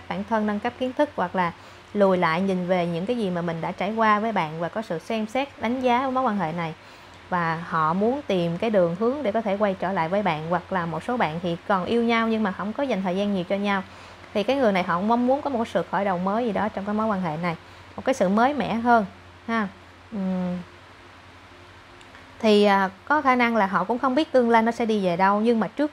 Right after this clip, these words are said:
tiên á là họ chỉ muốn là có một cái sự khởi đầu mới mẻ để cùng nhau phiêu lưu mạo hiểm trong tình yêu này, cho nhau một cơ hội, hoặc là giúp cho nhau có những cái cuộc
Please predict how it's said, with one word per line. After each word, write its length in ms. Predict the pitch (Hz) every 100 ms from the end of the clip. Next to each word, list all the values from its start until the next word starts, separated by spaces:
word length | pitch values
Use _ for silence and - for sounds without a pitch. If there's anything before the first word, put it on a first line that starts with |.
| -
tiên 280 | 262 247 247
á 60 |
là 100 | 220
họ 160 | 180 170
chỉ 180 | - 196
muốn 260 | 226 262
là 80 | 311
có 140 | 208 233
một 100 | 214
cái 100 | 220
sự 140 | 175 160
khởi 160 | 170
đầu 180 | 202 175
mới 240 | 170 196 247
mẻ 320 | 208 190 233 - - -
để 100 | -
cùng 300 | 214 214 196
nhau 200 | 214 220
phiêu 220 | 220 233
lưu 220 | 220 226 220
mạo 200 | 170 180
hiểm 220 | 175 220
trong 160 | 208
tình 160 | 208 190
yêu 160 | 202 208
này, 140 | 180 -
cho 160 | 226
nhau 240 | 220 220 208
một 200 | 180 -
cơ 180 | 214
hội, 280 | 208 170 165 - - -
hoặc 180 | - -
là 100 | 180
giúp 200 | 170 262 -
cho 100 | 220
nhau 240 | 202 202
có 120 | 202
những 200 | 233 185
cái 400 | 185 220 262 294 269
cuộc 160 | 175